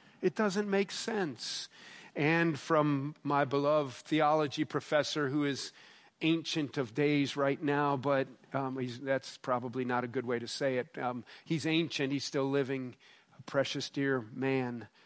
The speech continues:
Joseph K. Printer, in his Christology notes, wrote, "And mystery is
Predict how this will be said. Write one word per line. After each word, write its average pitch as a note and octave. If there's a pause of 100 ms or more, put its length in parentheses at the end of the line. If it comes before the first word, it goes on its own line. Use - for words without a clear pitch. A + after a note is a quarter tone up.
(260)
Joseph C#3+
K. C#3
Printer, C3+ (340)
in C#3+
his C#3
Christology D3
notes, C3+
wrote, C3+ (840)
"And C#3
mystery D#3
is C#3